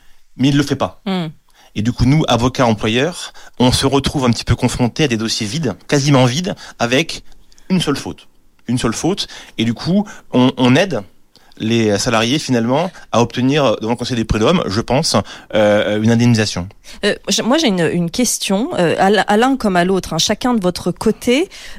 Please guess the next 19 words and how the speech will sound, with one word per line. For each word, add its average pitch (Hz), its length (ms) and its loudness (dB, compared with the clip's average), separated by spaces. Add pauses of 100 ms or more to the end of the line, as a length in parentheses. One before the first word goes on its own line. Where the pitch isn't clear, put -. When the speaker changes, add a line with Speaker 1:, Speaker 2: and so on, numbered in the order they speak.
(100)
Speaker 2:
Euh, 190 220 4 (100)
est-ce - 300 2
que, 269 340 2
bon, 160 160 -4
on - 40 -4
va 160 160 -2
commencer 170 380 -2
par 160 200 -2
vous, 160 180 -8
Thibault, 185 400 -2
est-ce 277 160 0
que - 140 0
le 185 100 2
salarié, 226 840 0 (480)
euh, 170 260 4 (140)
a 247 240 2 (120)
une 202 280 -2
notion 233 500 -2 (100)
exacte, 208 720 -4